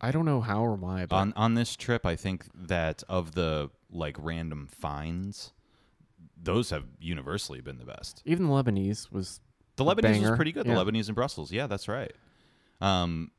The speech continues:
Speaker 2: and the, uh, you know, the ramen that we mentioned in London.
Speaker 1: Yeah.
Speaker 2: Um, but we had the Szechuan here that was, like, yeah, that was next level. I mean, that was so good.
Speaker 1: Wild.
Speaker 2: Yeah.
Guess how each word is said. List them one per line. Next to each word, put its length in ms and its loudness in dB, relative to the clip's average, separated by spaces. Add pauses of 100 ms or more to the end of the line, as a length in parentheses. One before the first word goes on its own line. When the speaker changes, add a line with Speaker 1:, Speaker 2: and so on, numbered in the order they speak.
(120)
Speaker 2:
and 320 -2
the, 260 -2
uh, 240 0
you 160 -6
know, 140 -2
the 120 -4
ramen 360 -2
that 80 -6
we 80 -6
mentioned 420 -4
in 160 -6
London. 600 -4 (280)
Speaker 1:
Yeah. 340 2
Speaker 2:
Um, 240 0
but 120 -2
we 80 -2
had 120 -4
the 60 -12
Szechuan 580 -6
here 360 -6
that 160 -6
was, 160 -10
like, 380 -10 (440)
yeah, 140 0
that 120 4
was 120 0
next 260 -4
level. 300 -4
I 60 -10
mean, 120 -6
that 100 -2
was 100 -6
so 260 -4
good. 100 -2
Speaker 1:
Wild. 420 2 (160)
Speaker 2:
Yeah. 200 -8